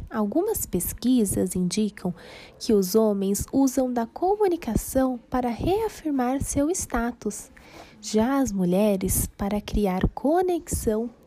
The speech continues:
e intimidade. Por conta disso, alguns homens costumam se queixar de que as mulheres falam demais e as mulheres de que os homens não ouvem o que elas dizem. As emoções.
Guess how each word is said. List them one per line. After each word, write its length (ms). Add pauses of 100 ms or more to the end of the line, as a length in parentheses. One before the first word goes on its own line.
(120)
e 60
intimidade. 920 (1120)
Por 180
conta 340
disso, 600
alguns 600
homens 500
costumam 640
se 260
queixar 640
de 180
que 120
as 140
mulheres 480
falam 300
demais 1000 (360)
e 100
as 160
mulheres 600
de 100
que 140
os 160
homens 380
não 240
ouvem 560
o 80
que 160
elas 360
dizem. 580 (1080)
As 320
emoções. 1040